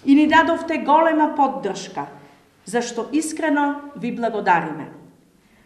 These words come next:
Почитувани граѓани, пред нас е уште еден круг од изборите. Не дозволувајте насилниците повторно да ви ја украдат победата.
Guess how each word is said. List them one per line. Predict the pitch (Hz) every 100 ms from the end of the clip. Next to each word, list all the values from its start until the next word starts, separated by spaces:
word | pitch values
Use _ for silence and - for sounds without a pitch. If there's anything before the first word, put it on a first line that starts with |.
| _ -
Почитувани | 277 285 269 370 339 302
граѓани, | - 226 214 170 143 - - - - _ _ _ _ _ -
пред | 285 339 349
нас | 359 359 - - - - - _ _ _ -
е | 277
уште | 262 - 294 269
еден | 302 311 302 311 -
круг | 254 254 -
од | 226
изборите. | 226 - 190 175 156 - 156 - - _ _ _ -
Не | 254 359
дозволувајте | 370 359 254 294 277 277 208 165 170 - - - - -
насилниците | 240 262 302 294 302 - 330 349 311 311 311 -
повторно | 302 339 - 359 320 320
да | 302 262
ви | 269
ја | 277
украдат | 262 277 254 240 233 - -
победата. | 254 214 170 156 143